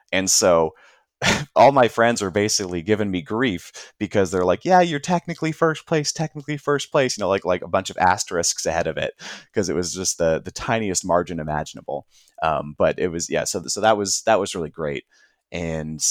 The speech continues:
uh, so that was sort of where I got to be where I am competitively.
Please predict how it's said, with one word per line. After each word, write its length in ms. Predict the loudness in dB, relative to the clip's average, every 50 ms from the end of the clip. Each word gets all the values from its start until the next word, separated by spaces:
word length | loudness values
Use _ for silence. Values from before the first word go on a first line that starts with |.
| -2 -2
uh, 160 | -2 -2 -2
so 120 | -4 -2 2
that 140 | 2 2 2
was 200 | 2 -2 -4 -4
sort 180 | -4 -2 0 0
of 240 | -2 -2 -4 -14 -14 -8
where 280 | -2 0 2 4 4
I 80 | 4 4
got 200 | 2 0 0 -2
to 60 | -6
be 140 | -8 -6 -4
where 140 | 0 0 0
I 60 | 0
am 140 | 0 -4 -6
competitively. 580 | -8 -6 -4 -4 -4 -4 -6 -6 -8 -8 -8